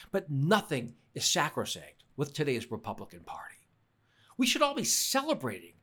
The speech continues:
the release of an American kidnapped and placed in captivity. We should not use it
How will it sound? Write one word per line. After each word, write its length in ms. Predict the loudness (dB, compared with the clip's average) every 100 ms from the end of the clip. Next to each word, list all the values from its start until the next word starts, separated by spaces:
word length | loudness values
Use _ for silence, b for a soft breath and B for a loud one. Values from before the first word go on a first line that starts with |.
| B B
the 80 | 4
release 480 | 6 6 6 4 -2 B B
of 100 | 2
an 80 | 4
American 480 | 4 2 2 0 -6
kidnapped 680 | -4 -2 -2 -6 -12 -16 -20 B B
and 120 | -4 -2
placed 320 | 2 2 2
in 120 | -4
captivity. 680 | -4 -6 -6 -8 -10 -20 -20 _ _ _ _ -2
We 120 | 0
should 220 | 2 2
not 360 | 2 2 0 -6 _
use 380 | -2 0 2 0
it 180 | -6